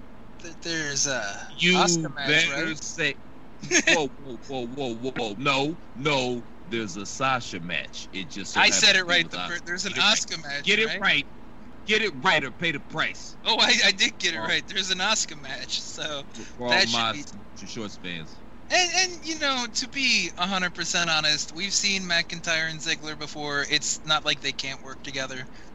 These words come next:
Speaker 1: That will probably be a pretty good match, and depending on what happens on Friday, we might get Nakamura, Cesaro versus New Day dragged out to Extreme Rules.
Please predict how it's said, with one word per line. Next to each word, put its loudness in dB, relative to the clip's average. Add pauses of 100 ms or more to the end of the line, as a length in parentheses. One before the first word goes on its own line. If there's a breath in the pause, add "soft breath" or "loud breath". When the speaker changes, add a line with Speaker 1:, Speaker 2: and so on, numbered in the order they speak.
(120)
Speaker 1:
That 2
will 0
probably -2
be -2
a 0
pretty 0
good 0
match, 2
and 0 (380 loud breath)
depending 0
on -2
what 2
happens 2
on -4
Friday, 4 (460 loud breath)
we -4
might 2 (120)
get 4 (300)
Nakamura, -2
Cesaro 0
versus 0
New -2
Day 6
dragged 4
out 4 (140)
to -4 (220)
Extreme -2
Rules. 4